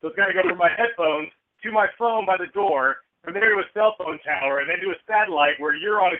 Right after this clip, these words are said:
it's like an, all the stuff in between your storms. We'll, I will,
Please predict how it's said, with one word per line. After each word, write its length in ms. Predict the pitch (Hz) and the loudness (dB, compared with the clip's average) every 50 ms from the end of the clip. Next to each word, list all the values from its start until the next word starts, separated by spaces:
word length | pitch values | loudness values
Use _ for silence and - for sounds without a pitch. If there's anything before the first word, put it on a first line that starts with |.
| 170 151 - - | -8 -12 -10 -10
it's 140 | 165 170 151 | -12 -12 -8
like 200 | 156 180 170 160 160 | -6 -6 -6 -4 -4
an, 80 | 151 160 | -6 -4
all 140 | 156 170 170 175 | -2 -2 -2 -4
the 60 | 165 - | -4 -8
stuff 120 | 196 - | -8 -10
in 80 | 139 156 | -10 -12
between 220 | 139 135 180 175 | -10 -10 -8 -6
your 140 | 170 170 165 - - | -6 -6 -6 -8 -8
storms. 320 | - 190 185 170 156 139 131 | -4 -2 -2 -2 -2 -4 -6
We'll, 220 | 156 156 156 - _ _ _ _ _ _ _ _ _ _ _ _ _ _ _ - - | -8 -8 -8 -10 _ _ _ _ _ _ _ _ _ _ _ _ _ _ _ -6 -4
I 40 | 170 | -2
will, 180 | 170 180 190 | -2 -2 -4